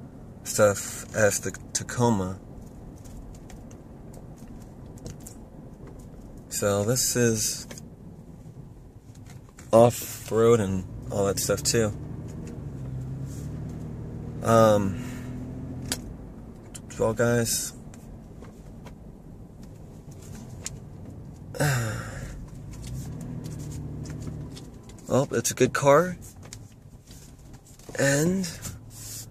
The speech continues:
I think that that concludes our twenty fifteen tour. Oops, I mean, tour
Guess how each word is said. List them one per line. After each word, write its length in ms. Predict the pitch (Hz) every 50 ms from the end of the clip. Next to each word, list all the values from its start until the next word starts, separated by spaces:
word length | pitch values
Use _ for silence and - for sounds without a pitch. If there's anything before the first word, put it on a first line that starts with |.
| - - - - - - - -
I 100 | 113 120
think 300 | - - - 147 147 123
that 140 | 117 117 -
that 220 | 123 117 113 - - - - - - - - - - - - - - - - - - - - - - - - - - -
concludes 800 | - - 113 107 104 - - 117 120 123 123 123 123 123 - -
our 560 | 113 110 107 110 110 110 107 107 107 104 104 - - - - - - - _ _ - - - - - - - - - - - - _ _ _ _ _ - - - - - - - _ _ _ - - - - - -
twenty 600 | - - - 127 131 127 123 120 117 113 110 107 107 - - - - - - - _ _ _ - - _ _ - - _ _ - - _
fifteen 600 | - - 113 - - - - - 120 113 110 107
tour. 580 | - - - 127 120 107 101 104 110 120 120 - - - - - - - _ _ _ _ -
Oops, 320 | 104 113 - - - - - -
I 60 | - 107
mean, 260 | 107 101 101 101 98 - - 113 - - - - - - _ _ - - - - -
tour 540 | - - 147 139 127 110 107 113 123 127